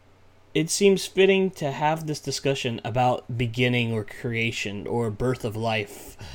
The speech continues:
Also, uh, I told you in the intro to the series that you would be learning more about me as the episodes go on. So I see it fitting that I will be discussing this topic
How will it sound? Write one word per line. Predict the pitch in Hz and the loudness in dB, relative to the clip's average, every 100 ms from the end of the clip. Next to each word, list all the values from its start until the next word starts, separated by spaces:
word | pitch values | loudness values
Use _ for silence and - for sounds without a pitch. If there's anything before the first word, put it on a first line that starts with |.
| - - - - - - - - | -16 -18 -20 -20 -20 -20 -20 -2
Also, | 139 143 - 151 156 165 | 0 2 6 6 6 2
uh, | - 120 113 | 0 2 4
I | 127 | 2
told | 127 151 147 | 6 6 6
you | 143 139 | 6 6
in | 131 131 | 6 4
the | 131 | 2
intro | - 185 185 165 156 175 - - - - | 4 4 4 4 4 4 -2 -14 -18 -2
to | 147 | 0
the | 127 | 0
series | 120 135 123 131 131 | 2 2 2 2 0
that | 127 123 - | 2 0 -2
you | 131 123 127 | -4 0 0
would | 120 | 0
be | 120 123 | 0 0
learning | 120 123 147 131 | 2 2 2 4
more | 123 151 | 4 4
about | 147 123 123 | 2 2 0
me | 131 147 131 | 2 2 2
as | 117 | 2
the | 123 | -4
episodes | 120 127 123 | -4 -4 -6
go | 117 113 113 | -4 -4 -2
on. | 135 120 - - - - - - | -2 -2 -6 -14 -20 -20 -20 -18
So | - 135 127 123 123 | -4 2 4 6 6
I | 123 147 | 6 4
see | 156 - 147 143 | 2 2 6 6
it | - | 4
fitting | - 147 147 139 | 2 2 4 4
that | 127 | 4
I | 127 | 4
will | 135 131 | 4 4
be | 131 | 2
discussing | 127 - 147 151 160 135 | 0 0 0 0 0 0
this | 135 | 0
topic | - 147 - 143 - | 0 -2 0 -2 -2